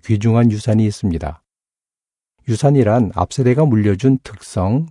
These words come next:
전통, 생활 방식 등을 말합니다. 우리의 영적 유산 가운데는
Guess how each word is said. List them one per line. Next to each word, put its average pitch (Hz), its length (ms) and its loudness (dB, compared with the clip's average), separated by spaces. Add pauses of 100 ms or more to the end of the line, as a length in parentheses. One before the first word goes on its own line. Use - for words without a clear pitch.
전통, 101 560 0
생활 135 360 2
방식 110 440 -2
등을 107 240 0
말합니다. 76 640 -4 (920)
우리의 127 340 6
영적 110 340 4
유산 101 320 -2
가운데는 90 580 0